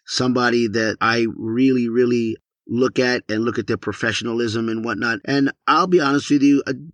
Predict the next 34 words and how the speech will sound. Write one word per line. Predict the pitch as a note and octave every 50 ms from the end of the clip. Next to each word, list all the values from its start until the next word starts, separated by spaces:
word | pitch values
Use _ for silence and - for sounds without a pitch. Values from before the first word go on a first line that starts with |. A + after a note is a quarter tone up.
| - B2+
Dale | - D#3+ E3+ F#3+ F3+
Junior | D#3 C#3+ C#3+ D3 C#3 C3
was | B2 A2+ G#2 G#2+ G#2+ -
really | - A#2+ B2+ C3 B2+ A#2+ A2+
always | - A2 A#2+ A#2+ A#2 A#2 G#2 A2
one | G#2+ A2+ A#2 A2+
of | A2+
my | A2 A2+ G#2+ G2 - _ _ _
favorite | C#3 C#3 C3+ A2+ F#2+ A2+
drivers. | A2 B2 A#2 A#2 A2+ A2+ A2+ G#2 - -
And | A#2+ A#2+
I | A#2+ C3 B2
fell | - - B2+ A#2+
into | A#2 A2+ G#2+ - A#2
that | A#2 A#2 -
whole | - A2 A#2+ A#2+ A#2+ A#2 - -
Dale | B2+ B2+ B2+ A#2+
Junior | G#2 A2 A#2+ A#2+ A#2+ A#2+ A#2 A#2 A2 G#2 - -
from | - A#2 A2+ A2+ G#2+
Dale | G#2+ B2 A#2 A2+ G#2
Senior | - - C3 B2 A#2+ A#2 A2+ G#2+
kind | - A#2 A2+ A#2
of | G#2+ -
thing. | A#2+ A#2 A2+ A2+ A2 G#2 - _ _ _ _ _ _ _ B2+
The | C#3 B2+ B2
last | B2+ B2+ C3+ C#3+ D3 - - -
couple | - D3 A#2+ C#3 C#3+ C3
of |
years, | A#2+ A#2+ B2 B2 B2 B2 B2 B2 G#2+ - - - _ _
I | G2+ A2+ A#2 A#2
have | A#2+ A#2 A2
really, | G#2+ A2+ A#2 B2 C3 C3 B2+ B2+ A#2+
really | A#2 A#2+ A#2+ A#2 A#2 A2
been, | G2+ A2+ A2+ A2+ A2+ A2 A2